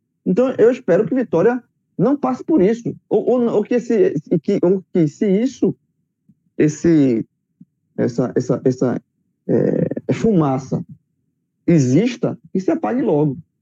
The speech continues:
porque não pode, não pode um clube do tamanho do Vitória se acostumar com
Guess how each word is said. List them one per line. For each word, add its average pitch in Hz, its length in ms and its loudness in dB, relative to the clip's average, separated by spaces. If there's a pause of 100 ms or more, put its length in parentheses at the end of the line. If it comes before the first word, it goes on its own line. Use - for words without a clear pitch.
(460)
porque 147 880 2
não 202 200 -2
pode, 123 520 -4
não 165 180 -2
pode 139 240 0
um 139 60 0
clube 151 220 2
do 143 120 -4
tamanho 151 240 0
do 180 80 4
Vitória 151 500 0 (340)
se - 180 -4
acostumar 160 840 -2 (1400)
com 165 640 2